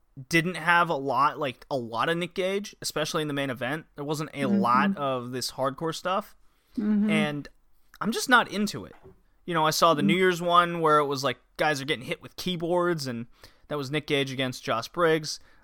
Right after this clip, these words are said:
Speaker 1: I saw the, the Manic match last, um, the previous couple weeks, and then now the, the Mance Warner ma-, I just don't like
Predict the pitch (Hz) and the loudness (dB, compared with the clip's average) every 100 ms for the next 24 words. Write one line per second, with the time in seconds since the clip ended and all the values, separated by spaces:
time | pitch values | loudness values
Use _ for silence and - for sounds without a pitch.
0 | - - - 139 127 123 117 113 113 110 | -10 -2 2 4 4 0 0 -2 -6 -4
1 | 135 170 175 165 156 143 120 131 143 - | 0 2 0 0 -2 -2 0 0 0 -4
2 | - 113 104 101 - _ _ _ _ _ | -12 -14 -14 -14 -18 _ _ _ _ _
3 | _ _ - 156 - 170 170 165 180 165 | _ _ -16 -12 0 2 2 2 0 0
4 | 160 160 156 - 131 131 127 127 123 117 | -2 -2 -2 -6 -6 -4 2 2 2 -2
5 | 113 127 120 - 120 120 85 156 202 180 | -2 -6 -6 -6 -6 -4 -6 -6 -2 0
6 | 165 151 147 143 - | 2 2 2 0 -14